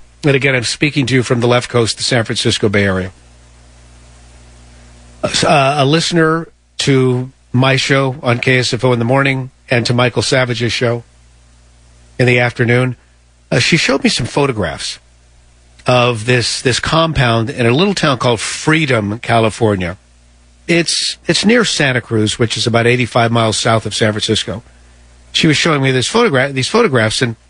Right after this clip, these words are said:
uh, I, I knew, you know, her husband's involved in real estate. I'm thinking, "What, are you, you guys planning on buying one of these beautiful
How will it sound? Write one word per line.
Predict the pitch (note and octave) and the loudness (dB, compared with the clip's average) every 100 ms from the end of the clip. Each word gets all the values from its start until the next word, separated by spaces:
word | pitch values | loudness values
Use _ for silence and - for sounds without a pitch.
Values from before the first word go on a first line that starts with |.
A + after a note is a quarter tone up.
| _ _ _ _ _ _ _ _ _ | _ _ _ _ _ _ _ _ _
uh, | C#3+ B2+ C3+ | 2 2 2
I, | - D3 - | -2 -4 0
I | D3+ | 0
knew, | C#3+ E3 A3 A3 A3 G3+ - _ | 2 2 2 2 0 -2 -8 _
you | - | 0
know, | D3+ | 2
her | B2+ C#3 | 2 2
husband's | E3 G3+ F3 C3+ | 2 0 0 0
involved | C3+ C3+ C#3 | 0 2 0
in | B2 | 0
real | C3+ A3+ F#3 | 2 2 0
estate. | - A#2+ B2 | 0 0 0
I'm | |
thinking, | A#2+ B2+ B2 | 0 -2 0
"What, | C3 A#2+ | 0 -2
are | |
you, | A#2 C3 - _ | -6 -6 -18 _
you | A#2 | 0
guys | B2+ A#2 | 2 0
planning | - C3 B2+ A2 | 0 0 0 0
on | |
buying | F#2+ G#2 C3+ F#3 | 0 0 2 2
one | F#3+ | 0
of | F#3+ | 2
these | G3 F#3+ - - | 0 0 -6 -4
beautiful | D3+ E3 F3+ F3 E3+ F3 | 0 0 0 0 0 0